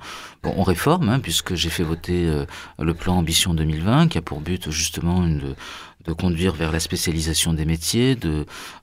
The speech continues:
euh, de massifier les agences pour permettre justement de, euh, de réorganiser, euh,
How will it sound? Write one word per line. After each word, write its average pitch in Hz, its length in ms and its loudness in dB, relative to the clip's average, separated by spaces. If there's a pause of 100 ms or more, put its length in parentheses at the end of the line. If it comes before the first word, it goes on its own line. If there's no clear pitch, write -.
euh, 73 300 -2
de 78 260 0
massifier 82 800 0
les 85 160 0
agences 87 400 0
pour 78 320 -4
permettre 85 440 -2
justement 85 680 0
de, 71 260 -4 (460)
euh, 60 1040 -6
de 78 140 -4
réorganiser, 82 1000 2
euh, 71 140 -2